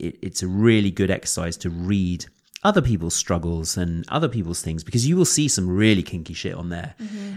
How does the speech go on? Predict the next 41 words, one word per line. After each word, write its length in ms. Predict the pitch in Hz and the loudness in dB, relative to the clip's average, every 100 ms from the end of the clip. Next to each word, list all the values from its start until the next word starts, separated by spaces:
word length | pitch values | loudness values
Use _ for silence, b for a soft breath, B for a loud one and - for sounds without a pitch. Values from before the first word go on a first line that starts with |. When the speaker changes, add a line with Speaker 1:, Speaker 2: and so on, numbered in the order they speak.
| - | -4
Speaker 1:
And, 400 | 98 95 95 - | 0 0 0 0
um, 380 | 104 101 101 98 b b _ _ _ _ | 2 4 2 -2 b b _ _ _ _
then 260 | - 113 113 | 2 4 6
you're 80 | 104 | 6
like, 160 | 101 | 4
"Oh, 80 | - | 4
well, 240 | 101 95 107 | 2 2 0
actually, 300 | 117 98 87 | 0 -4 -6
the 160 | 92 | -6
thing 180 | 104 110 | -4 -2
I 120 | 104 | 0
want 260 | 101 85 85 | 0 -2 -6
isn't 220 | 98 87 | -6 -6
that 180 | 85 - | -8 -8
kinky 300 | - 95 104 | -6 -4 -4
at 60 | 294 | 0
Speaker 2:
Actually 220 | 151 135 | 4 4
Speaker 1:
all. 80 | 104 | 4
It's, 120 | - | 2
Speaker 2:
quite 140 | - | 0
Speaker 1:
it's 180 | - 403 | 2 4
actually 280 | 143 143 - | 6 6 4
Speaker 2:
normal." 60 | - | 4
Speaker 1:
quite 240 | 143 127 | 4 4
Speaker 2:
<laughs> 60 | 139 | 4
Speaker 1:
normal. 300 | 143 107 90 90 B B | 2 2 -2 -6 B B
And 140 | - 110 | -2 0
you'll 140 | 113 | 0
see, 240 | - 139 | 0 0
yeah, 220 | 127 156 135 | 2 2 2
loads 280 | 110 127 | 4 4
of 80 | 120 | 2
people 220 | 120 107 | -2 -2
who 100 | 104 | -2
have 180 | 104 107 | -2 -2
exactly 460 | 95 85 117 - 113 | -4 0 -2 -2 -6
the 80 | 95 | -4
same 420 | - 98 90 90 B B B B - | -2 0 -2 -4 B B B B -4
desires 480 | 104 123 120 113 95 | 4 8 8 8 4
as 120 | 90 | 2
you, 440 | 113 120 113 113 | 4 4 4 2